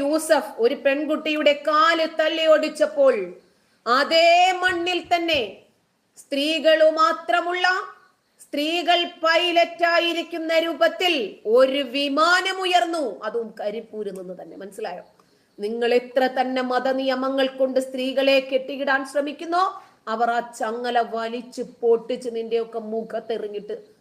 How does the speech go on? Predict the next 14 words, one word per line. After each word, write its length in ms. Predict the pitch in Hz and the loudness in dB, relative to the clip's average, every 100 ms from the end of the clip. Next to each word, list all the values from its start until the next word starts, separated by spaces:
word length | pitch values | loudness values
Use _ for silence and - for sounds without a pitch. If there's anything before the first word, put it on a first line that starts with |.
| _ - | _ -10
സ്വതന്ത്രരാകും. 800 | 214 196 107 107 92 - _ _ _ _ _ _ _ _ - - _ _ _ - - - - - - | -6 -4 -4 -6 -8 -12 _ _ _ _ _ _ _ _ -20 -20 _ _ _ -20 -20 -20 -20 -6 2
ഇങ്ങനെ 280 | 294 370 349 302 - - 214 | 4 6 6 4 0 -2 4
ജനങ്ങള്, 560 | 277 311 349 359 339 277 311 - - _ _ _ _ _ _ | 4 4 4 4 6 4 0 -4 -20 _ _ _ _ _ _
പ്രത്യേകിച്ച് 500 | 240 233 320 339 339 302 | -6 0 0 0 -2 -2
മുസ്ലിം 320 | 277 302 330 330 | -2 -2 -2 -2
സ്ത്രീകളും 400 | 311 311 294 285 | -4 0 2 2
പെൺകുട്ടികളും 640 | 269 262 277 294 277 277 247 | 0 0 -4 2 4 4 2
ഒക്കെ, 220 | 254 269 214 - - _ _ _ _ - | 2 2 2 -4 -18 _ _ _ _ -12
അവര് 340 | 180 202 226 214 - | -8 -2 0 0 -4
കുറച്ചുകൂടി 460 | 190 - 240 226 - | -10 -10 -6 -6 -4
പുരോഗമനപരമായി 1120 | 202 202 233 233 220 214 202 196 190 190 190 185 | -2 2 2 2 -2 -2 -4 -4 -4 -4 -4 -4
മനുഷ്യത്വപരമായി 920 | 190 208 240 - 196 190 180 180 180 180 | -8 -6 -6 -6 -4 -4 -6 -6 -6 -6
ചിന്തിച്ചു 340 | 175 175 180 180 | -8 -10 -12 -14
തുടങ്ങി. 320 | - - 160 | -16 -18 -20